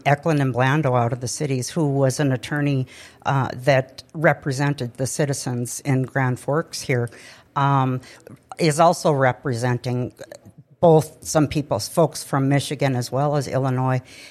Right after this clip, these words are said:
And he actually went there and spoke to their Planning and Zoning Commission,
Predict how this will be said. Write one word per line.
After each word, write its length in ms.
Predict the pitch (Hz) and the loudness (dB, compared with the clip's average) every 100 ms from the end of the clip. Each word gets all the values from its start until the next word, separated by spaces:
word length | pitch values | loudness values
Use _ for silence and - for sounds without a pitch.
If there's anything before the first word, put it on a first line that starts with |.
| - - | -8 0
And 380 | 156 151 147 | 4 4 2
he 340 | - - 233 277 | -2 -4 -4 0
actually 420 | 175 185 - 175 | 2 2 0 0
went 320 | 143 143 185 | 2 2 2
there 200 | 175 151 | 2 2
and 180 | - 143 | 2 0
spoke 680 | - - - 180 190 - - | -2 -6 2 4 2 -2 -8
to 100 | 180 | -4
their 220 | 143 143 | 0 0
Planning 460 | - - 151 151 147 | 0 0 2 2 2
and 100 | 135 | 0
Zoning 460 | 139 143 175 165 160 | 2 2 2 2 -2
Commission, 640 | - 147 120 - 131 | -2 0 0 -2 -2